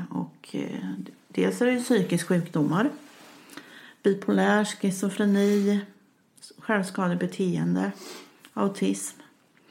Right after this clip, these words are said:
Men så kan det ju också handla om svåra förhållanden, mobbning, misslyckas i skolan, bli utsatt för våld.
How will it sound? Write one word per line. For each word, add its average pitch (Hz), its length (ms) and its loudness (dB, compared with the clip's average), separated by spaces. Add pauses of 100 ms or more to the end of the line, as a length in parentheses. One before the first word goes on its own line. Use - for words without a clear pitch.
(520)
Men 208 140 0
så 190 80 -6
kan 185 160 2
det 185 60 4
ju 208 60 4
också 196 220 -2
handla 185 340 2
om 175 120 2
svåra 180 300 0
förhållanden, 170 760 0
mobbning, 190 720 -2
misslyckas 196 580 -4
i 190 60 -2
skolan, 196 680 -2 (140)
bli 208 120 0
utsatt 196 400 -4
för 202 100 -4
våld. 190 480 -2